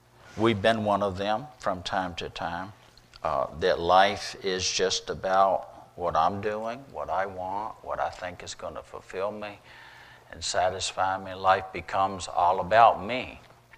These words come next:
Uh, the whole world. I, you know, uh, I had to, I have to have an, I have to have an interpreter,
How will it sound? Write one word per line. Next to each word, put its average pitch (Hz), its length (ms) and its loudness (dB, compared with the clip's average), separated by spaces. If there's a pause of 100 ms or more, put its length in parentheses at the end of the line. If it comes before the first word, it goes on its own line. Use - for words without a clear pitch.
(1300)
Uh, 82 300 -8 (800)
the 90 140 0
whole 104 240 2
world. 87 400 2
I, 95 300 4 (260)
you 104 120 -6
know, 85 480 -2
uh, 87 320 -2 (480)
I 87 120 2
had 90 300 0
to, 85 120 -4 (100)
I 95 60 4
have 107 360 4
to 85 180 -6 (300)
have 95 280 -2
an, 76 240 -8 (180)
I 95 120 2
have 107 240 4
to 90 80 -6
have 92 200 2
an 87 140 -6
interpreter, 76 800 -4